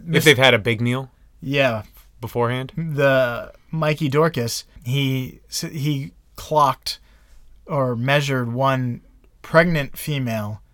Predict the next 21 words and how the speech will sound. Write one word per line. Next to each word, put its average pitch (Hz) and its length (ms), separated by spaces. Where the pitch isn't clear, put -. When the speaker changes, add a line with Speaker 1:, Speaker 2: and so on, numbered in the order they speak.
Speaker 1:
go 135 320
an 127 100
entire 127 440
year 120 440
without 120 300
eating. - 240
Speaker 2:
I 110 60
feel 135 160
like 127 140
it 131 100
needs 120 280
to 131 100
eat 120 260
for - 720
its - 400
chillins. 104 560
Speaker 1:
Apparently 143 360
not. 170 320
Apparently 143 400
it's 127 120
very, 135 560